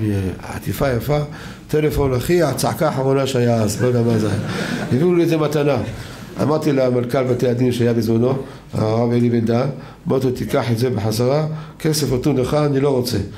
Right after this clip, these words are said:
"אז אולי הרב רוצה טלפון כשר?" אמרתי לו, "גם זה, בשביל מה אני צריך? זה ביטול תורה, אין לי טלפון, לא כשר ולא כשר. יש לנהג טלפון, מספיק לנהג, אני לא צריך את זה, אני."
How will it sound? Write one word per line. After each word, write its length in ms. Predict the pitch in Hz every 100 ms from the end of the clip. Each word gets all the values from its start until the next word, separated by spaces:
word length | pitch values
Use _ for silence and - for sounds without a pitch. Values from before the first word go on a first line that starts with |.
| - - - - -
"אז 120 | 104
אולי 160 | 110 135
הרב 220 | 123 123
רוצה 180 | 120 123
טלפון 340 | 131 123 123 117
כשר?" 260 | 110 143 143 147 160
אמרתי 160 | 135
לו, 80 | 151
"גם 180 | 165 165
זה, 140 | 175
בשביל 300 | 180 - 147
מה 100 | 151
אני 80 | 160
צריך? 160 | 156 131
זה 100 | 131
ביטול 240 | 139 185
תורה, 280 | 180 175 165 - - - -
אין 120 | 170 185
לי 80 |
טלפון, 400 | 139 139 123 113
לא 80 | 135 143
כשר 260 | 127 165
ולא 160 | 147 143
כשר. 240 | 131 117 120 -
יש 140 | -
לנהג 300 | 160 165 143
טלפון, 280 | 123 113 120
מספיק 240 | 117 131
לנהג, 320 | 123 113 110 110 - - - -
אני 140 | 135
לא 100 | 156
צריך 280 | 160 139 113
את 60 | 104
זה, 120 | 104
אני." 140 | 92